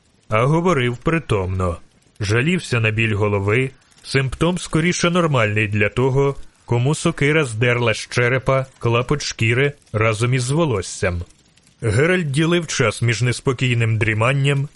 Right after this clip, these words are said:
і збиранням дощової води, що текла скелями, у змайстровані з березової кори кубочки, і його, і Кагіра мучила спрага. Дванадцять.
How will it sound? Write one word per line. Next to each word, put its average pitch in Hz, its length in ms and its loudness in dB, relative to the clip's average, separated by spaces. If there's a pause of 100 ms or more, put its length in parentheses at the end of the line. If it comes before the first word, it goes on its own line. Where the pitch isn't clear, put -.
і 131 140 0
збиранням 135 640 0
дощової 110 640 0
води, 107 360 0
що - 280 -2
текла 117 360 0
скелями, 127 680 0 (340)
у 120 120 0
змайстровані 131 1040 0
з 104 120 -2
березової 139 680 0
кори 135 320 0
кубочки, 101 760 -2 (400)
і 123 120 0
його, 120 540 2
і 117 100 0
Кагіра 120 640 0 (180)
мучила 131 540 0
спрага. 92 680 -2 (1900)
Дванадцять. 98 1160 -2